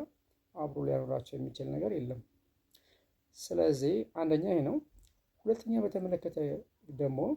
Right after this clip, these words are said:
ከዛ ጊዜ በኋላ የመተማመን ግዴታ ለመውጣት በተመለከተ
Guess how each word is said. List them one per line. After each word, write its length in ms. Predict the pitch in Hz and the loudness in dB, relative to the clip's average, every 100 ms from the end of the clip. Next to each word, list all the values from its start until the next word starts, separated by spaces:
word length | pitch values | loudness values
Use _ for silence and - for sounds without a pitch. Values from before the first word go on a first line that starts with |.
| - _ _ - _ _ | -4 _ _ -20 _ _
ከዛ 520 | - 202 190 190 196 214 180 | 0 0 0 -6 4 6 6
ጊዜ 220 | - 175 180 | 0 4 4
በኋላ 440 | 151 160 156 143 160 247 - _ _ _ _ _ _ _ _ _ - | 4 2 2 0 0 0 -4 _ _ _ _ _ _ _ _ _ 0
የመተማመን 720 | 160 151 170 - 175 170 170 | 4 6 4 4 0 2 0
ግዴታ 280 | 139 151 156 | 0 -2 0
ለመውጣት 480 | 151 147 147 147 147 | 0 2 2 2 -2
በተመለከተ 600 | - 151 139 143 143 151 | -6 -6 -2 -2 -2 0